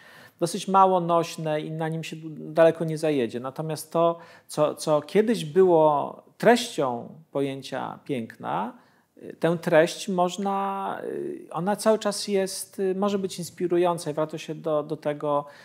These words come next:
do tego przebijać. Tak jak mówię, nie wiem, czy samo pojęcie, ja wolę, ja wolę pojęcie życia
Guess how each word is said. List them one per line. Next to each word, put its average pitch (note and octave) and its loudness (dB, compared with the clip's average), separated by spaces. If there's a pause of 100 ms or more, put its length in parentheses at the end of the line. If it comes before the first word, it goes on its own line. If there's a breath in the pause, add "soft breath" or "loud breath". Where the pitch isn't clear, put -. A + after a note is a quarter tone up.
(120)
do - -12
tego D#3+ -2
przebijać. C3+ -4 (720 loud breath)
Tak E3+ 2
jak G#3+ 2
mówię, E3 0
nie A3 2
wiem, G3 -2
czy - -10
samo E3 -4
pojęcie, D3 -6
ja E3+ 2
wolę, G3+ 2 (200)
ja E3 -2
wolę F3+ 0
pojęcie D#3 -4
życia B2+ -2